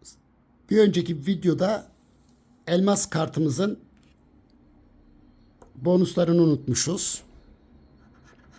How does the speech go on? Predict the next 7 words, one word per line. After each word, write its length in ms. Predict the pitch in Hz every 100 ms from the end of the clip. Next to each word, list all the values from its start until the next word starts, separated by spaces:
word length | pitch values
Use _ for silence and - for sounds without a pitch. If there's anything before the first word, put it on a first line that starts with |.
| - - - - - - - - - - - - - - - - -
Araba, 580 | - 175 143 123 156 - - - -
yüzük 600 | 143 147 151 156 190 - - - - - - - - - - - - -
ve 100 | 170
atnalı. 440 | 170 160 131 104 - - - - - _ - - - - - - - - - - - - _ - - - - - - -
Bunu 200 | 202 185
kazıyalım 520 | 175 170 175 170 151
dedik. 380 | 127 175 -